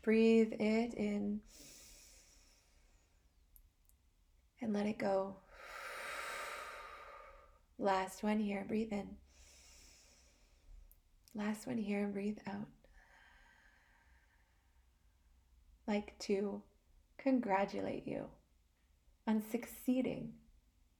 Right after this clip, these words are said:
your day. Even though it's not always easy, you can try to do so with a smile. Now,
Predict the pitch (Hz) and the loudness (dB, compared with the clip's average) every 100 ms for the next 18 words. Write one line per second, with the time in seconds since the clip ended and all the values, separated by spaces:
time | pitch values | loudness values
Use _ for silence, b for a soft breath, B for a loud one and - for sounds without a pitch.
0 | _ _ - _ _ 208 196 196 147 - | _ _ -20 _ _ -2 0 0 -2 -8
1 | - _ _ - _ _ _ - _ _ | -20 _ _ -20 _ _ _ -20 _ _
2 | 214 208 202 202 202 202 202 202 - 208 | 2 2 4 4 4 4 2 -2 -2 -2
3 | 196 196 - 240 254 208 202 202 - 254 | -2 -4 -2 2 4 2 0 -4 -4 -2
4 | 269 262 - - - - - _ _ _ | -2 -4 -6 -6 -8 -14 -20 _ _ _
5 | _ _ - - _ _ - 262 - 226 | _ _ -20 -20 _ _ -6 -6 0 2
6 | 226 233 - - 214 214 214 - 214 208 | 2 0 -4 -4 0 -2 -2 -2 0 0
7 | 220 220 - b b b b b b b | -2 -8 -14 b b b b b b b
8 | b _ 220 214 214 - 214 214 - 277 | b _ -4 -4 -8 -2 0 0 -2 -8
9 | - - - _ _ _ _ - - _ | -12 -20 -20 _ _ _ _ -20 -20 _
10 | _ - - - - - - 226 214 202 | _ -20 -20 -20 -20 -12 2 4 6 6
11 | 202 208 214 | 4 2 0